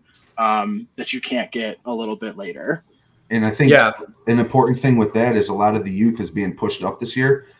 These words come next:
Speaker 2: So if you're trying to catch up on your skill positions, it's gonna be much harder, um, if you do that quarterback tight end early. It's a lot
Speaker 3: That's
Speaker 2: harder
Speaker 3: a
Speaker 2: to catch
Speaker 3: super
Speaker 2: up.
Speaker 3: imp-,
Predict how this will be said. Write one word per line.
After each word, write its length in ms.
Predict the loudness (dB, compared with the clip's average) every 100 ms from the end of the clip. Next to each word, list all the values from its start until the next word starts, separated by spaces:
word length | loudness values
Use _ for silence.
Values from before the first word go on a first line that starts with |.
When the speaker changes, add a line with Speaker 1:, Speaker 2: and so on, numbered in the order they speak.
| -8
Speaker 2:
So 100 | -4
if 100 | -2
you're 120 | 0
trying 240 | 2 0
to 60 | 0
catch 300 | -2 -2 0
up 240 | 0 0
on 160 | -2 -2
your 100 | -6
skill 220 | -4 -4
positions, 480 | -4 -8 -8 -8 -12
it's 80 | -10
gonna 160 | -8
be 140 | -6 -4
much 240 | -4 -4
harder, 460 | -4 -2 -2 -6 _ _ _ -6
um, 260 | -2 -2 -4
if 160 | -8 -8
you 80 |
do 160 | -4 -2
that 200 | -2 -4
quarterback 600 | -4 -4 -4 -6 -8 -10
tight 220 | -10 -8 -8
end 260 | -10 -12 _ _ _ -8
early. 380 | -6 -6 -10 -14 _ _ -20
It's 140 | -10
a 40 |
lot 220 | -4 -2 0
Speaker 3:
That's 100 | 0
Speaker 2:
harder 140 | -2
Speaker 3:
a 20 |
Speaker 2:
to 80 | -2 -4
catch 140 | -2
Speaker 3:
super 360 | -2 0 0 0
Speaker 2:
up. 60 |
Speaker 3:
imp-, 100 | -2